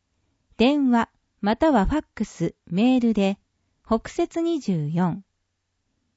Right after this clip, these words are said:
電話、六三八の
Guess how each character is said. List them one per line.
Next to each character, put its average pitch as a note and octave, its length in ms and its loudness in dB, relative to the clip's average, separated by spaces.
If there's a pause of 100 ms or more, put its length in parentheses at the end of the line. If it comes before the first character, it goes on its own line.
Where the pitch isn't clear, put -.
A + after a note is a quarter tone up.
(200)
電 A3 320 2
話、 F#3+ 220 0 (640)
六 A3+ 260 0
三 E4+ 360 2
八 G#3+ 380 -2
の D#3+ 240 0